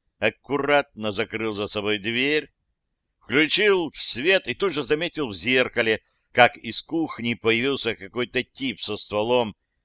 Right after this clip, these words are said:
и прицелился мне в затылок, сволочь такая. Я выстрелил из-под руки в падении и с чувством глубокого удовлетворения услыхал короткий всхлип,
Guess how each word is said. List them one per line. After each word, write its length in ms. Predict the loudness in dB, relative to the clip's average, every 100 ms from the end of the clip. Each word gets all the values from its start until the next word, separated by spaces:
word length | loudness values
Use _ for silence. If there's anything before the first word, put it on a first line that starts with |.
| _
и 100 | -4
прицелился 720 | 0 0 4 6 6 4 2 0
мне 200 | 0 0
в 100 | 0
затылок, 600 | 0 0 -4 -4 -6 -4
сволочь 760 | -2 0 4 2 2 -4 -8 -4
такая. 420 | -2 -4 -6 -12 _ _ _ _ _ _ _ _
Я 280 | 2 6 6
выстрелил 680 | 6 2 0 -2 0 -2 -4
из-под 400 | -6 -8 -6 -4
руки 300 | -6 -6 -8
в 160 | -8 -2
падении 680 | 0 0 -2 -2 -4 -6 -8 _ _ _ -16
и 80 | -12
с 60 |
чувством 720 | -8 -2 -2 -2 -2 0 0 -2
глубокого 720 | 0 2 2 2 -2 -2 -4
удовлетворения 1200 | -8 -4 -2 -2 -4 -4 -2 0 -2 -4 -4 -4 -4 _ _ _ _ _
услыхал 580 | -4 0 0 4 6 4
короткий 580 | 2 -2 -2 -6 -8 -6
всхлип, 540 | -4 -4 -4 -4 -8